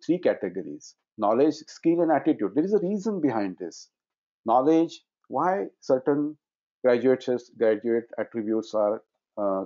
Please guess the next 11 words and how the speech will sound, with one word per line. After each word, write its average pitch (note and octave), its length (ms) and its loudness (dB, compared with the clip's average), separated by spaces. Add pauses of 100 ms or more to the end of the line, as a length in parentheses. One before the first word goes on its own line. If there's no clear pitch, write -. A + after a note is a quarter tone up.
categorized, A2+ 760 0
categorized A#2 720 2
as G2+ 380 0 (260)
knowledge A#2 500 0 (560)
or B2 320 2
as A2+ 180 0
skills B2 540 0
or A#2 140 -2
attitude, A2 460 -4 (300)
has F3+ 380 -10
a, F#3 200 -4